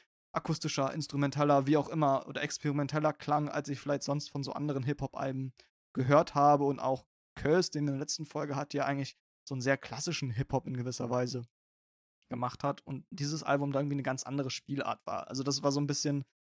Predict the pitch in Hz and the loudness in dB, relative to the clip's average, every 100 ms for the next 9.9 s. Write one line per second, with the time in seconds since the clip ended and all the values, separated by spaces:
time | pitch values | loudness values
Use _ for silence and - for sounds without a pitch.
0 | _ _ - 131 147 147 147 139 151 165 | _ _ -6 -2 2 6 6 8 6 6
1 | - 147 147 151 147 143 - 147 147 139 | 4 4 4 2 0 0 2 2 2 2
2 | 139 135 - 139 147 147 147 - 190 - | 0 0 -4 2 2 2 -2 -2 -2 0
3 | 185 175 185 185 185 180 180 - 160 131 | -2 0 0 2 4 2 0 -2 0 4
4 | 165 185 175 147 185 180 - - 147 160 | 6 6 4 2 0 -2 -2 4 6 6
5 | 160 160 156 - _ _ - 131 160 165 | 4 4 0 -6 _ _ 2 6 8 8
6 | 147 151 - 143 151 135 143 123 139 143 | 4 0 0 0 0 0 0 0 0 0
7 | 135 135 - 131 127 123 120 120 - 139 | -2 -2 -2 -2 -2 -4 -6 -8 -8 -6
8 | - 156 165 156 139 127 127 117 117 120 | -2 0 6 6 6 2 -2 -4 -6 -4
9 | 135 160 156 147 - - - 123 120 | 0 4 4 4 0 -4 -4 -4 -4